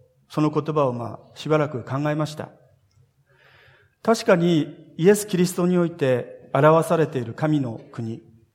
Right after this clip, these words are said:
神の支配というのは、私たちの知恵とか、私たちの理解からすると少しも神の支配らしくない。なんでそんなにも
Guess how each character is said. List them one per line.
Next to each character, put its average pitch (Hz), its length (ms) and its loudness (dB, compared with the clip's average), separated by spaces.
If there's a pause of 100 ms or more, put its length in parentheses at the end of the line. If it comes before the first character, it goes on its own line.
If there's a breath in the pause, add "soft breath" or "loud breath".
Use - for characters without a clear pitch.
(140)
神 165 200 2
の 127 100 0
支 165 160 -4
配 147 200 -2
と 131 80 -8
い 123 100 -6
う 123 40 -6
の 113 140 -10
は、 127 240 -10 (600 soft breath)
私 214 260 -2
た 214 140 -2
ち 190 100 -8
の 139 120 -2
知 160 180 -6
恵 160 80 0
と 139 120 -8
か、 - 400 -8 (240 soft breath)
私 202 280 2
た 208 120 0
ち 196 120 -6
の 151 80 0
理 156 120 -2
解 156 180 0
か 143 100 -2
ら 123 100 -4
す - 120 -12
る 123 100 -8
と 123 120 -8
少 - 240 -10
し - 160 -12
も - 500 -6
神 226 200 -2
の 151 100 -2
支 - 140 -4
配 160 100 0
ら 165 100 0
し - 100 -8
く - 80 -10
な 135 180 -6
い。 131 80 -16 (1040 soft breath)
な 277 160 2
ん 339 80 -2
で 277 80 0
そ 247 140 0
ん 247 60 0
な 240 100 2
に 233 80 2
も 170 440 0